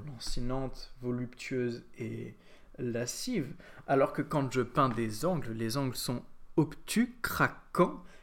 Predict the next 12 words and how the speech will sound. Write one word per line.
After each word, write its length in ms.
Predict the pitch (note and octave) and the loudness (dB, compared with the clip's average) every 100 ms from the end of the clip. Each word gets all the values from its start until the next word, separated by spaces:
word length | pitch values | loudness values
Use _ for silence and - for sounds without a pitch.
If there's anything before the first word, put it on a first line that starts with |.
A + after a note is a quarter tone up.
| - - | -18 0
et, 260 | A3 - - - - - - - - - | 2 2 -6 -20 -20 -20 -20 -20 -20 -8
hmm, 1040 | D3+ D3 C#3+ C#3+ C#3+ C#3 C#3 C#3+ C#3+ C#3+ C#3 - - - - - - - - - - - | -4 -2 0 0 0 0 0 0 0 0 -2 -6 -16 -20 -20 -20 -20 -20 -20 -20 -20 -2
pointus. 380 | A3 C#4 G#3+ A3 - - - - - - - - - - - - - - - - - - - - - - - - - - - - - - - - - - - - - - | 0 2 0 -2 -6 -12 -14 -14 -8 -4 -4 -4 -6 -8 -8 -10 -12 -12 -14 -16 -18 -20 -20 -20 -20 -20 -20 -20 -20 -20 -20 -20 -20 -20 -20 -20 -20 -20 -20 -20 -20 -8
On 60 | D#3+ | -4
peut 120 | F#3+ | 0
donc 240 | C4+ E4 - | 0 0 0
conjuguer 500 | E3 D3 D3+ D3+ D#3+ | 2 2 2 6 4
des 280 | C3 B2+ | 4 -2
courbes 500 | A#2 - A3+ G3+ C#3 - | -4 -2 0 2 0 -2
et 100 | B2+ | -2
des 380 | A2+ A#2 A2+ C#3 | -4 -4 0 0
angles. 320 | C4 D#3 B2 | 0 0 -6